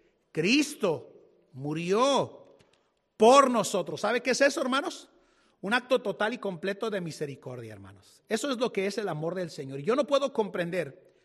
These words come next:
cómo haya tantos cristianos que nos adecuemos o nos acostumbremos a tanta gracia derramada en nuestra vida inmerecida,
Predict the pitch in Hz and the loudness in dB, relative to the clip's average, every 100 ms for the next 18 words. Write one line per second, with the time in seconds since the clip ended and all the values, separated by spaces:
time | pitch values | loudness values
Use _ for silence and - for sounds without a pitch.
0 | _ _ _ _ _ - 277 294 262 - | _ _ _ _ _ -6 0 0 0 -2
1 | 269 311 320 320 311 - 226 - 220 214 | -2 -2 -2 -4 -4 -4 -8 -6 -2 -2
2 | 247 269 233 220 - 214 202 196 - 220 | -2 -6 -6 -6 -4 -4 -4 -6 -6 -2
3 | 247 269 214 175 202 202 - 220 - 208 | -2 -2 -4 -6 -6 -6 -6 -6 -4 -4
4 | 196 185 202 226 - 190 196 226 233 202 | -4 -6 -6 -8 -10 -12 -12 -10 -8 -8
5 | 196 247 240 214 175 165 175 220 185 160 | -8 -12 -14 -10 -8 -8 -10 -10 -10 -12
6 | - 156 202 247 240 190 160 127 - 269 | -12 -14 -12 -10 -8 -6 -6 -8 -8 -6
7 | 226 | -6